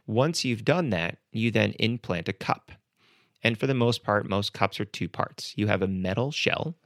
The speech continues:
so it's a half of a circle, and then inside that goes a liner of some sort, metal, ceramic, or most commonly plastic. So I always tell people, imagine if you cut a racquetball and a tennis ball in half.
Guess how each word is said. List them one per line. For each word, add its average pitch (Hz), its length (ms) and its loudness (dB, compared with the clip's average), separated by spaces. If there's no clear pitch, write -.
so - 180 -4
it's 92 120 -6
a 95 40 -6
half - 380 -4
of 113 160 -8
a 123 60 -2
circle, - 500 -6
and 104 100 0
then 104 100 2
inside 107 380 0
that 95 180 -2
goes 95 180 0
a 107 60 2
liner 104 400 0
of 87 160 -4
some 80 240 -6
sort, - 260 -6
metal, 98 300 0
ceramic, 87 540 -4
or 87 100 -6
most 101 240 -2
commonly 120 480 -2
plastic. - 640 -6
So - 120 0
I 151 100 8
always 160 200 4
tell 113 180 4
people, 95 300 -2
imagine 131 400 -2
if 117 100 -4
you 104 80 -2
cut - 160 -2
a 92 60 -4
racquetball 95 560 2
and 92 80 0
a 92 40 -2
tennis 85 300 -4
ball 80 220 -4
in 82 60 -10
half. - 360 -12